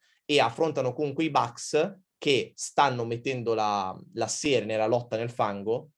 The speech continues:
perché, eh, senza Middleton hanno un grosso problema di creation, perché Holiday adesso sta tirando male perché sta avendo un carico esa-,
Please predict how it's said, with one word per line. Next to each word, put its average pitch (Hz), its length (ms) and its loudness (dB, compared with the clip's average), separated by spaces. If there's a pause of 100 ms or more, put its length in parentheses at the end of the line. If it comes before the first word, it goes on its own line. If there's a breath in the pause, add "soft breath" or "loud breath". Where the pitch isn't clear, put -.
(180)
perché, 117 460 0
eh, 101 560 -2
senza 139 380 -4
Middleton 117 520 -4
hanno 120 460 -2
un 110 300 -6
grosso 127 380 -2
problema 110 320 -2
di 98 120 -8
creation, 101 580 -8 (380)
perché 117 460 2
Holiday 117 640 4 (200 soft breath)
adesso 127 320 2
sta - 100 -12
tirando 117 300 -4
male 117 320 -2
perché 107 240 -8
sta - 400 -2
avendo 120 440 -2
un 117 220 -8
carico 120 680 -2
esa-, 123 800 0